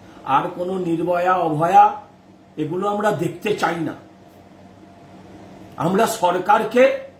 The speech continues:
একটা ওয়ার্নিং দিতে চাই, যাতে সত্যিকারের সরকার বোঝে।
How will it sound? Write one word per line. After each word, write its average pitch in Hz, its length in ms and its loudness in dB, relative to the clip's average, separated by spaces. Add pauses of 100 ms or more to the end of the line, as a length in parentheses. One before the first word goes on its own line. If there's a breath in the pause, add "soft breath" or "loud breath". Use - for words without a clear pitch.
(560)
একটা 196 600 -2 (600)
ওয়ার্নিং 254 600 4
দিতে 190 260 -4
চাই, 120 260 -10 (240)
যাতে 220 280 -4
সত্যিকারের 269 720 0
সরকার 185 360 -6
বোঝে। 113 280 -12